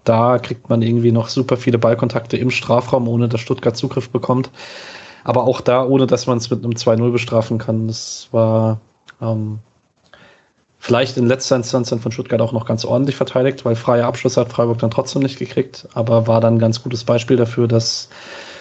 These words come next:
Stuttgart nicht mehr so richtig in das Spiel reingefunden hat. Genau. Ähm, zwischendurch noch,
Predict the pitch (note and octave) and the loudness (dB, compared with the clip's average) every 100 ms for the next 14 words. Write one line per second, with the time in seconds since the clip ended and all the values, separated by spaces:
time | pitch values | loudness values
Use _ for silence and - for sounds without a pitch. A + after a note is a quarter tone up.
0 | - - - C3 C#3+ B2+ C3 D3 B2 B2 | -20 -10 -4 0 0 0 0 2 2 2
1 | B2 B2 A2+ A2+ - A#2+ A2+ A2+ A2 - | 0 -2 0 -2 -2 -2 0 0 -4 -8
2 | - A#2 A2 - _ _ _ _ _ _ | -10 -10 -12 -14 _ _ _ _ _ _
3 | _ _ _ _ _ - - - - A2 | _ _ _ _ _ -20 -20 -20 -20 -20
4 | - _ _ _ _ _ _ _ - _ | -20 _ _ _ _ _ _ _ -20 _
5 | _ - - _ _ - A2+ A2 _ _ | _ -20 -20 _ _ -6 -4 -4 _ _
6 | _ A#2 A2 A2 A2 A2 A2 A2+ - _ | _ -2 0 0 0 -2 -4 -8 -18 _
7 | _ _ _ _ _ - - - C3 C3 | _ _ _ _ _ -20 -8 -2 2 4
8 | C3 C#3 C3+ C3+ - - | 4 4 2 2 0 -14